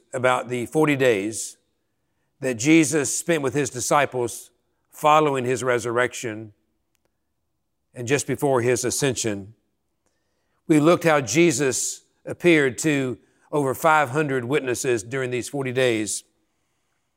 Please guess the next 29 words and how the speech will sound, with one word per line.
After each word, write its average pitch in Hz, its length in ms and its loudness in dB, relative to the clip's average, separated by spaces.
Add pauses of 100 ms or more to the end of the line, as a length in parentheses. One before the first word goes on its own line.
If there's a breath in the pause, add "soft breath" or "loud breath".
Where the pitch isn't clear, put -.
(360)
how 139 100 4
he 139 80 2
came 156 320 2
to 139 80 0
Mary 147 240 2
Magdalene 135 560 -2
in 123 140 -4
the 117 80 -6
garden 117 580 -2 (460)
on 123 160 -4
the 120 80 -2
day 131 260 2
of 113 100 -2
resurrection, 120 800 -2 (920)
how 156 160 2
he 147 120 2
appeared 151 500 2
to 139 380 0 (440 soft breath)
the 139 100 -8
travelers 135 560 0
on 127 160 0
the 127 80 0
Emmaus 127 480 -2
Road 135 320 0
that 123 220 -2
evening 123 480 -4
of 110 160 -6
the 110 80 -10
first - 500 -6